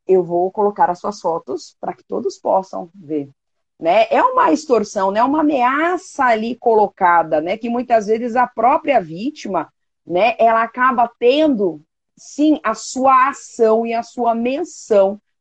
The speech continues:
de uma certa forma, acuada, né? Ela tem esse abuso aí colocado, e outras condutas acabam sendo geradas, né?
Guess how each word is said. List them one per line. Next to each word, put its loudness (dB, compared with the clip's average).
de -6
uma 0
certa 0
forma, 0
acuada, 0
né? -6
Ela 0
tem -6
esse -4
abuso -2
aí 4
colocado, 0
e -4
outras 0
condutas -2
acabam -2
sendo -8
geradas, -10
né? -6